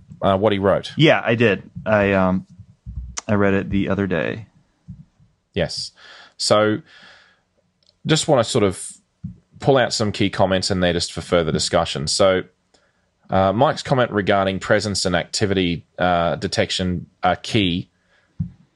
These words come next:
Speaker 1: uh, in order to perfect those before accurate automation is re-, uh, is reliable, and most people would then see a benefit from it. Uh, remote control is important,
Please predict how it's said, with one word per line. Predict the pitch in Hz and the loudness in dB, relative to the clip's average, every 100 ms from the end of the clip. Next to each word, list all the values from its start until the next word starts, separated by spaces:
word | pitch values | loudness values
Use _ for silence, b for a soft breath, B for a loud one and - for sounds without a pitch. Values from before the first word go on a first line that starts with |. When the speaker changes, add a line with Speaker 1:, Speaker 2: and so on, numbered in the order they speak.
| _ _ | _ _
Speaker 1:
uh, | 90 87 - | 0 0 0
in | 110 | 2
order | 104 98 | 2 0
to | - | -2
perfect | 92 107 87 78 | 0 0 0 2
those | 95 87 | 2 2
before | 95 - 95 85 | -4 -2 0 2
accurate | 92 92 90 | 0 -2 0
automation | 92 90 82 85 - 87 | 0 0 0 -2 -2 -4
is | 82 - | -4 -4
re-, | 80 | -4
uh, | - 85 80 - | 0 0 -2 -4
is | 85 | -4
reliable, | 82 92 92 87 67 - _ | -2 0 0 -2 -6 -10 _
and | 110 92 | -2 0
most | 87 - | 0 0
people | 90 82 | -2 -2
would | 80 85 | -2 -2
then | 82 | -4
see | - 85 | -2 -4
a | |
benefit | 78 85 85 78 | 0 -2 -2 -6
from | - 71 | -6 -6
it. | 71 - b b b b b _ | -6 -12 b b b b b _
Uh, | 78 - | -4 0
remote | 104 131 131 | 2 0 -2
control | 113 113 98 | -2 0 0
is | 87 | -2
important, | 80 - 151 - 110 - | -6 0 0 0 -6 -8